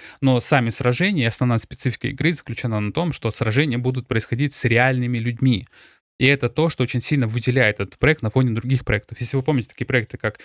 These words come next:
Axie Infinity, я, кстати, не помню, я, возможно, про это сказал в начале ролика,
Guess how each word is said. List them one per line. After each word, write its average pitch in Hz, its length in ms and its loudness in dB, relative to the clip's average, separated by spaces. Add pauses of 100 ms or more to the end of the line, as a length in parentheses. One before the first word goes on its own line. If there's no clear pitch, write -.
(220)
Axie 117 260 0
Infinity, 139 560 -2 (840)
я, 120 40 4
кстати, 110 180 0
не 120 100 2
помню, 110 220 0
я, 104 80 0
возможно, 110 380 -2
про 110 120 0
это 104 140 -4
сказал 117 300 0
в - 20 -4
начале 104 300 -4
ролика, 107 360 -6